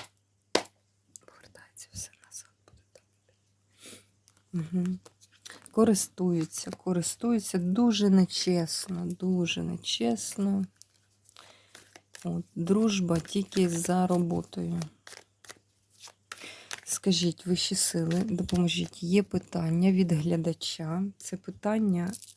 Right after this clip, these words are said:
може програтись у всіх, хто дивиться відео, в того, хто питає. Допомогти може, якщо схожа проблема. І ці питання на загальний розгляд. Е,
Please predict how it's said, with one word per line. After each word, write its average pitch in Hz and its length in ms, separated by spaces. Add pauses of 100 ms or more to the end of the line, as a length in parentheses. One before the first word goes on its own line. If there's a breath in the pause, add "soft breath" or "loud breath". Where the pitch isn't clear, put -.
(320 loud breath)
може 185 300
програтись 175 800
у - 40
всіх, 185 380
хто - 220
дивиться 175 600
відео, 185 320
в - 160
того, 185 300
хто - 280
питає. 170 680
Допомогти 185 920 (160)
може, 175 440
якщо - 320
схожа 170 500
проблема. 160 720 (840 loud breath)
І 185 80
ці - 180
питання 180 520
на 165 160
загальний 165 580
розгляд. 202 800 (680 soft breath)
Е, 165 260